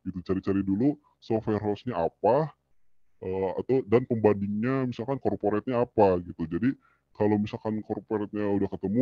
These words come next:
misalkan, itu kita lihat dulu, eee, requirement-nya apa gitu. Apakah kita sudah mampu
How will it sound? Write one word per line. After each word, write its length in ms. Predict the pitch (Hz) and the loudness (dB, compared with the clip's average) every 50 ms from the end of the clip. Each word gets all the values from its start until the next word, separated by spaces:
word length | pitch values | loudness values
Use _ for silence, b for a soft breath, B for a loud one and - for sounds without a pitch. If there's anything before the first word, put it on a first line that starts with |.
| 131 120 | 2 2
misalkan, 400 | 107 104 95 - - - 82 82 - _ _ _ _ _ _ - | 0 -2 -2 -2 -2 -2 -2 -4 -10 _ _ _ _ _ _ -8
itu 240 | - 101 - - 147 | -8 -4 -2 -2 -2
kita 400 | 143 139 - - 131 135 135 131 | -2 -4 -4 -2 0 2 2 0
lihat 320 | 120 117 110 117 107 _ | 0 -2 -2 -4 -4 _
dulu, 400 | - 120 131 139 139 139 135 - _ _ _ | 0 0 4 4 4 4 4 0 _ _ _
eee, 400 | - 107 104 104 104 104 101 104 | -4 -2 0 2 4 4 4 4
requirement-nya 720 | 107 110 - 117 104 107 104 - 104 98 98 117 139 123 131 | 2 0 -2 -2 -2 -2 -2 -2 -4 -6 -4 -4 -2 -2 -4
apa 400 | 127 - - 123 123 123 123 - - | -4 0 2 2 2 2 -2 -6 -10
gitu. 320 | 92 90 - - 87 85 85 _ _ _ _ _ - | -10 -8 -6 -6 -6 -8 -8 _ _ _ _ _ -12
Apakah 320 | 90 - 95 - 98 95 - | -8 -6 -6 -4 -6 -6 -6
kita 240 | - - 101 101 | -6 -6 -6 -6
sudah 240 | - - 98 92 95 | -6 -6 -6 -6 -4
mampu 560 | 98 95 85 82 - - - 127 139 151 156 | -4 -4 -4 -4 -6 -4 0 2 4 4 2